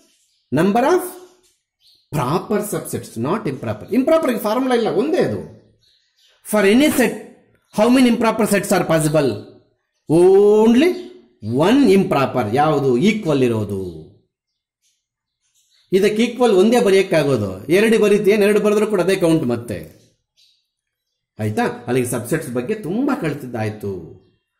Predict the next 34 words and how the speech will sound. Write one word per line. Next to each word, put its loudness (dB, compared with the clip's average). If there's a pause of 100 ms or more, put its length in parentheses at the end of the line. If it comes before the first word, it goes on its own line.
(340)
subsets -4
ಬರೆಯೋದು 2
ಹೇಗೆ -2
ಸರ್ -8
ಅಂದ್ರೆ, -6
ಕೊಟ್ಟಿರ್ತಕ್ಕಂಥ -2
ಸೆಟ್ -6
ಅಲ್ಲಿ -4
ಕೆಲವೊಂದು 0
elements 0
ಬಿಟ್ಟು -6
ಬರ್ಕೊಂತ -2
ಇರೋದು, -4
ಕೊನೆಗೆ -2
ಎಲ್ಲ -4
elements 2
ಬರ್ದಾಕಿದ್ರು -2
ಕೂಡ -8
subset -10
ಆಗುತ್ತೆ. -20
ಆ 2
ರೀತಿ 0
ಎಷ್ಟು 0
ಬರೀಬೇಕು 0
sir? 0
Using -2
formula -2
two -4
power -4
m, -2
m 0
ಅನ್ನೋದು -2
ಇದರಲ್ಲಿ -4
elements. -12